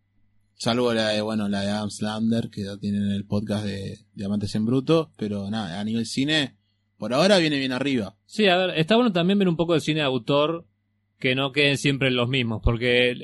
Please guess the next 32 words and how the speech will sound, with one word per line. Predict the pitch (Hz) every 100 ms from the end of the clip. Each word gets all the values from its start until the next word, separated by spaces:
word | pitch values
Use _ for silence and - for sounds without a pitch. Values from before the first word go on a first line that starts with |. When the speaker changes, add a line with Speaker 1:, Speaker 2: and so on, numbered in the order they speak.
| 139
Speaker 2:
los | 147
últimos | 190 202 180
pasos | 202 196 180
de | 156
Guy | 170
Ritchie | 165 185 170 170
es | 160
como | 160 156
que, | 139 139 139
bueno, | 135 151 143
ahí | 139
viene | 147 143
este | 139 143
que | 139
hace | 131 123
películas | 135 139 127
por | 139
encargo, | 143 151 156 151 143 143 143 - _ _ _
que | 131
supo | 123 143 139
tener | 139
una | 139 135
buena | 135 139 131 123 120 117
primera, | 127 131 139 131 139 _ _ _ -
primera | 127 147 147
parte | 160 165 160 151
y |
Speaker 1:
Sí. | 127
Speaker 2:
después | 143 139 -
se | - 131
cayó. | 127 127 104 - -
Speaker 1:
Bueno, | 139 110